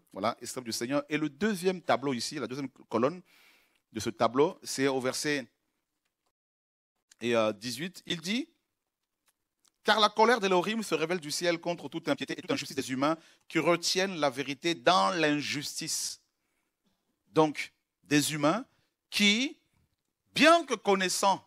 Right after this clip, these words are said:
hein, bien qu'ils connaissent la vérité, ils la retiennent dans l'injustice. C'est-à-dire, ils ne veulent pas que les humains, d'autres humains, comme eux, accèdent à la vérité, connaissent la vérité. C'est-à-dire,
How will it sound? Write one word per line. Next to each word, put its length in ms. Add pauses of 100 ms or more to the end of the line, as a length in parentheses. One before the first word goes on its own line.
(120)
hein, 640
bien 140
qu'ils 120
connaissent 240
la 100
vérité, 520 (380)
ils 220
la 140 (760)
retiennent 720 (120)
dans 280
l'injustice. 1000 (400)
C'est-à-dire, 220
ils 80
ne 100
veulent 420
pas 300 (420)
que 100
les 340
humains, 380
d'autres 280
humains, 240
comme 160
eux, 80 (260)
accèdent 720
à 100
la 100
vérité, 440 (1160)
connaissent 480
la 120
vérité. 460 (2000)
C'est-à-dire, 240